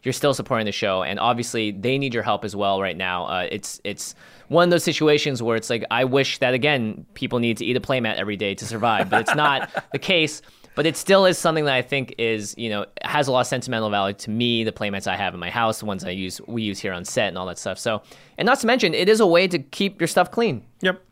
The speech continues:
Speaker 1: And that's obviously a very big concern in general in the world right now. So big thanks as always to Ultra Pro.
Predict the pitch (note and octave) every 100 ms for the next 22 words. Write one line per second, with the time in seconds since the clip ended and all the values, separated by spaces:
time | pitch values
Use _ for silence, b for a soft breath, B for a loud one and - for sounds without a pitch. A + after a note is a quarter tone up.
0 | - C#3 C#3 C3 C3+ D3+ C3 C3 C#3+ B2
1 | B2+ A#2+ C3 A#2 C3 G#2+ A2+ A2+ A2 G#2
2 | G#2 G2 F#2+ E2+ F2 - G2 F2 C3+ B2
3 | A2 G#2+ F#2 E2+ - D#2 - - F2+ F#2+